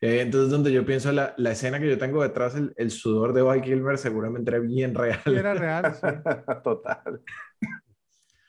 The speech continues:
Speaker 1: Listo.
Speaker 2: A ver, yo.
Speaker 1: Yo.
Speaker 3: Ya, ya.
Speaker 2: Bueno, eh,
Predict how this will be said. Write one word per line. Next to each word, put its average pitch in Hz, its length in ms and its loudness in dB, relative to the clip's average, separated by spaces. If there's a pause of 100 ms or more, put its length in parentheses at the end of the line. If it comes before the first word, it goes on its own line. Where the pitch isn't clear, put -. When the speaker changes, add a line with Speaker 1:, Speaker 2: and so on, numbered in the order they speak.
(220)
Speaker 1:
Listo. 131 300 2
Speaker 2:
A 98 80 2
ver, 170 160 0
yo. 156 240 -2 (460)
Speaker 1:
Yo. 120 400 0 (200)
Speaker 3:
Ya, 120 220 0
ya. 110 200 -4 (1800)
Speaker 2:
Bueno, 156 440 -2 (200)
eh, 165 680 -2